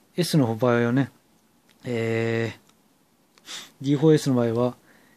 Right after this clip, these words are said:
えー、プロジェクターなんで、このシェードに通ずる、この金具ですね。これを取らないと、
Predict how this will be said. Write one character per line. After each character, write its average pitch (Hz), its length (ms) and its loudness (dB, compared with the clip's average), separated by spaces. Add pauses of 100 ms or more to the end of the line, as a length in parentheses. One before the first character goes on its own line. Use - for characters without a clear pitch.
(300)
え 131 140 -4
ー、 - 20 -16
プ - 160 -6
ロ 151 100 4
ジ 156 100 4
ェ 160 40 0
ク - 80 -10
タ 170 100 4
ー - 40 4
な 139 100 4
ん 113 100 -2
で、 123 220 2 (300)
こ - 100 -12
の 131 220 -2 (360)
シ - 200 -2
ェ 156 40 6
ー - 40 4
ド 156 100 6
に 151 80 4
通 147 160 -2
ず 139 140 -4
る、 151 220 2 (120)
こ - 120 -14
の - 40 -10
金 160 260 2
具 196 80 4
で 165 80 4
す - 140 -2
ね。 113 160 -2 (600)
こ 151 120 0
れ 156 80 6
を 165 80 6
取 156 180 0
ら 156 60 4
な 160 140 4
い 135 80 2
と、 156 260 2